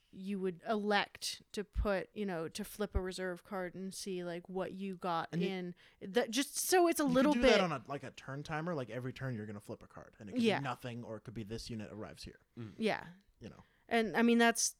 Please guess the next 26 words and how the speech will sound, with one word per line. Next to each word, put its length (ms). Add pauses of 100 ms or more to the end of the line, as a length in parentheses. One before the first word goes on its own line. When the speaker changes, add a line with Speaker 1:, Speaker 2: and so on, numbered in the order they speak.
(140)
Speaker 1:
you 120
know, 80
the 140
only 160
thing 220
I 100
could 140
think 200
of 140
from 140
a 40
game 280
design 340
perspective 500
that's 280
describing 600
what 140
you 220
were, 340
that 300
would 160
fit 220
what 120
you 100
were 80
describing, 680